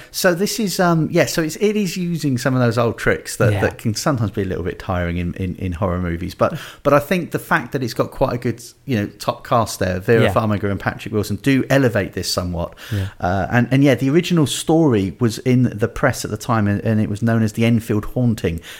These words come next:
Speaker 1: And it's been used t-, as a basis for various T V things over the
Speaker 2: Yeah.
Speaker 1: years. Uh, but, uh, but yes, this was the, The Conjuring Two. And then there was another sequel to this, The Conjuring, The Devil Made Me Do It.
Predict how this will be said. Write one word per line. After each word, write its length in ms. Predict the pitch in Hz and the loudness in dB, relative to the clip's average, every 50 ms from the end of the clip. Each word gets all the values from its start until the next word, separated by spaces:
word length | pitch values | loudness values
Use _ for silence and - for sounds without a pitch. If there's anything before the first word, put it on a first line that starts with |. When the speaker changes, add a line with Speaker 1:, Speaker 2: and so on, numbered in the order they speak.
| - - - | -16 -8 -2
Speaker 1:
And 100 | - 113 | 0 2
it's 140 | 120 104 - | 2 0 0
been 420 | - - 139 135 135 131 123 123 - - - - | 0 2 2 2 2 0 -2 -4 -8 -16 -20 -18
used 880 | - - 127 135 135 147 165 156 147 135 120 - - - - - - - | -12 -10 -4 0 2 4 4 4 4 2 0 -2 -6 -10 -14 -16 -14 -14
t-, 160 | - - - | -12 -10 -8
as 280 | 78 101 120 117 117 - | -6 -6 -4 -4 -4 -2
a 60 | 120 | 0
basis 380 | - 123 127 123 - 120 - - | 2 2 2 2 -2 -6 -6 -6
for 60 | 120 | -2
various 400 | 113 131 127 123 123 120 113 - | 0 2 2 2 2 0 -2 -2
T 200 | - - 127 110 | -4 -4 -2 -2
V 160 | 110 113 107 | 0 -2 -2
things 220 | - 123 107 104 | 0 0 0 0
over 180 | 107 107 101 104 | 0 0 0 0
the 80 | 101 101 | 0 0
Speaker 2:
Yeah. 120 | 101 107 104 98 | 2 2 2 2
Speaker 1:
years. 180 | 95 - - - - - - - - - _ - | 0 -2 -6 -12 -14 -20 -20 -20 -20 -20 _ -8
Uh, 300 | - - 95 95 95 - - - | -6 -4 -4 -4 -4 -4 -2 -2
but, 260 | 107 101 - - - | -2 -2 -2 -2 -2
uh, 100 | 107 90 | -2 -2
but 120 | - - 98 | -2 -2 0
yes, 220 | 113 104 90 - | 0 0 0 -2
this 220 | - 120 - - | -6 -8 -6 -6
was 240 | - 113 104 - - | -6 -6 -6 -8 -10
the, 200 | - - 110 107 | -10 -6 -6 -6
The 140 | - - - | -6 -6 -8
Conjuring 520 | - - 120 113 113 104 107 104 98 98 | -6 -2 -2 -2 -2 -2 -2 -2 -2 -4
Two. 300 | 98 - - 107 92 104 104 - - - - - - | -4 -2 -2 0 0 -2 -4 -6 -12 -18 -14 -4 0
And 240 | 113 117 110 117 123 | 2 2 4 4 4
then 280 | 135 135 131 - - | 4 2 2 0 0
there 120 | 101 123 120 | 2 2 2
was 240 | 123 120 - - - - - - - _ - | 2 0 -2 -4 -8 -12 -20 -20 -10 _ 0
another 260 | 123 120 135 143 143 | 2 2 2 2 2
sequel 420 | - - - 135 113 - - 113 | 0 0 0 0 -2 -4 -8 -8
to 140 | 107 - 113 | -8 -6 -2
this, 240 | 104 107 107 - - | 0 0 0 0 0
The 100 | - 104 | -4 -6
Conjuring, 600 | - - - 117 120 110 113 117 110 107 107 104 | -4 -2 0 0 0 2 2 2 2 2 2 0
The 160 | - 113 107 107 | -2 -2 -4 0
Devil 320 | - 123 117 - 113 107 | 2 2 2 2 2 0
Made 260 | 107 104 104 101 - | 2 2 0 0 0
Me 100 | 110 104 | -2 0
Do 200 | - 117 110 92 | 2 2 2 2
It. 240 | 98 120 - - | 2 -2 -4 -6